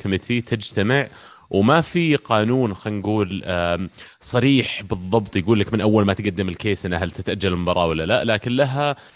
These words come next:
آم، ضوابط معينة. فمن ضمنها يقول لك مثلًا إذا عندك ثلاث حراس حقينك كلهم أصيبوا، آم، إذن يحق لك طلب تأجيل المباراة ويأجلون لك إياها ويوافقون عليه. عندك مثلًا خط الدفاع كله أصيب،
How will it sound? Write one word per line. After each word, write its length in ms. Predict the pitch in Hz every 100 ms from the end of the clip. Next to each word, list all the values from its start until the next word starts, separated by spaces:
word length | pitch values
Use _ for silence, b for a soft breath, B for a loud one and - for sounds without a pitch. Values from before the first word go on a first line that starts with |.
| B
آم، 460 | 101 101 101 101 92
ضوابط 480 | 101 117 110 98 95
معينة. 420 | 90 92 85 80
فمن 280 | 113 120 139
ضمنها 260 | 151 123
يقول 260 | 117 117 120
لك 120 | 107
مثلًا 240 | 107 104
إذا 140 | 101 98
عندك 220 | 113 101
ثلاث 340 | - - 113 -
حراس 360 | 104 101 95
حقينك 420 | - 85 101 85
كلهم 380 | - 104 95 87
أصيبوا، 420 | 90 - 101 110 127 B B B B -
آم، 380 | 92 90 90 87
إذن 240 | 113 110 113
يحق 300 | 98 - 104
لك 160 | 90
طلب 240 | - 92 87
تأجيل 320 | 98 85 92
المباراة 300 | 87 95 113
ويأجلون 420 | 101 87 - 92
لك 180 | 82 -
إياها 180 | 76 80
ويوافقون 460 | 82 85 - 90
عليه. 240 | 73 80 73
عندك 260 | 104 98 101
مثلًا 220 | 92 98
خط 220 | - -
الدفاع 420 | 107 92 90 101
كله 300 | 85 101 92
أصيب، 360 | 92 - 107 101